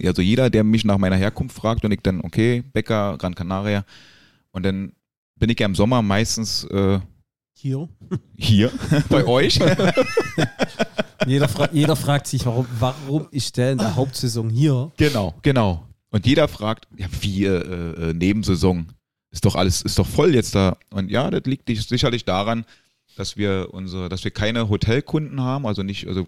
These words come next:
Speaker 1: zwei oder drei Hotels. Und wir aber eigentlich davon leben, dass, äh, der Überwinterer, so nennt man ihn mal, oder der Resident,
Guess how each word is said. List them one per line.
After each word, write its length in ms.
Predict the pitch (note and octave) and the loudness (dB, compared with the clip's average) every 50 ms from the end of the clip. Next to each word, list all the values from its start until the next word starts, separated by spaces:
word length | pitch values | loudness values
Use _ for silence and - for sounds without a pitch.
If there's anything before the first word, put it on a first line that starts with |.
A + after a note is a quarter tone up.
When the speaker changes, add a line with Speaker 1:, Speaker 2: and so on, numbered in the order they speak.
| - - | -8 -12
Speaker 1:
zwei 300 | - - - A2 A#2 A2+ | -8 -2 0 0 2 2
oder 100 | G#2+ G2+ | 2 2
drei 220 | - F#2+ G2+ F#2+ | 2 2 0 0
Hotels. 460 | F#2 F2 - G#2+ A2+ A#2+ C3 - - - - - - - - - _ _ _ _ _ | 0 0 0 0 0 0 -2 -4 -8 -14 -16 -20 -20 -20 -20 -20 _ _ _ _ _
Und 160 | _ F#2+ E2+ | _ _ _
wir 180 | G#2 A2+ A#2 - | -10 -8 -6 -6
aber 180 | G#2 G2+ F2 | -6 -6 -4
eigentlich 440 | E2+ F#2+ A2+ B2 C3 - A#2 A2 - | -4 -6 -6 -6 -8 -8 -12 -12 -10
davon 260 | G#2+ F#2+ - - F2 | -10 -10 -10 -10 -8
leben, 400 | D#2+ F2 G2 A2+ B2 B2+ B2+ B2 | -4 -2 -2 -2 -2 -4 -6 -12
dass, 300 | G#2 G2+ - - - - - - | -10 -10 -10 -10 -12 -12 -12 -12
äh, 320 | G2+ G2 F#2+ F#2 F2+ F2 - - _ _ _ | -10 -10 -8 -8 -8 -10 -12 -16 _ _ _
der 540 | _ F#2 F2 G2 G2 F#2 F2+ F2+ F2+ F2 E2 - _ _ _ _ _ _ _ _ _ _ _ _ _ _ _ | _ _ -8 -4 -2 -2 0 -2 -2 -4 -6 -10 _ _ _ _ _ _ _ _ _ _ _ _ _ _ _
Überwinterer, 920 | - G#3+ G3+ G3+ F#3 D#3+ - D#3+ E3 - E3 E3+ D#3 D#3 D#3+ E3 E3+ F3+ D3+ | -2 0 0 0 2 0 0 -2 -2 -2 -4 -4 -4 -4 -6 -6 -6 -8 -8
so 120 | - A#2+ | -6 -4
nennt 240 | G#2+ G#2 G#2+ A#2+ - | -2 -2 -4 -4 -4
man 120 | B2+ C3+ A#2 | -6 -6 -6
ihn 160 | C3 C#3+ C#3+ | -6 -6 -6
mal, 160 | C#3 D3+ D3 | -4 -2 0
oder 220 | B2 A2+ G2+ G2 | 0 0 0 0
der 100 | - F#2 | 0 0
Resident, 720 | - F#2+ F2+ F2 E2+ - - F#2+ A2+ E3 - - - - | 0 0 -2 -2 0 2 2 2 2 0 -4 -12 -16 -18